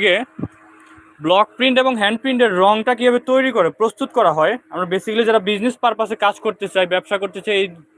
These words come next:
ধরনের অ্যাক্সেসরিজ নিয়ে, আমরা এই রং তৈরির পদ্ধতি, কেমিক্যাল কোনটার কী কাজ বা এগুলো সম্পর্কে জানার চেষ্টা করি বা এগুলো জানতে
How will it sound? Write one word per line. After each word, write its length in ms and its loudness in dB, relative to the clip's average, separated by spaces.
ধরনের 280 4
অ্যাক্সেসরিজ 540 -2
নিয়ে, 140 2
আমরা 180 2
এই 60 2
রং 140 4
তৈরির 340 4
পদ্ধতি, 320 0
কেমিক্যাল 440 2
কোনটার 380 0
কী 100 -8
কাজ 180 2
বা 80 2
এগুলো 220 2
সম্পর্কে 360 -2
জানার 260 0
চেষ্টা 320 -2
করি 140 -2
বা 80 2
এগুলো 280 2
জানতে 240 0